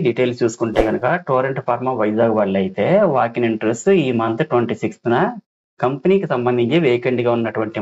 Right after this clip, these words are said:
multiple positions అయితే ఇంటర్వ్యూస్ conduct చేస్తున్నారండి. ఇవి కూడా immediate journeys కూడా ఉంటాయి.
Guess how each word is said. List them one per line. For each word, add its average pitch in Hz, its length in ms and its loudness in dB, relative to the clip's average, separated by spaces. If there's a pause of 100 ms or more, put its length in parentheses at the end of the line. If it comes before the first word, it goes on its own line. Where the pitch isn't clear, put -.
multiple 139 400 0
positions 113 380 0
అయితే 98 180 -2 (140)
ఇంటర్వ్యూస్ 113 320 -2
conduct 98 300 -2
చేస్తున్నారండి. 175 640 -2 (600)
ఇవి 156 240 4
కూడా 151 180 0 (100)
immediate 123 360 0
journeys 110 340 0
కూడా 104 220 2
ఉంటాయి. 98 340 0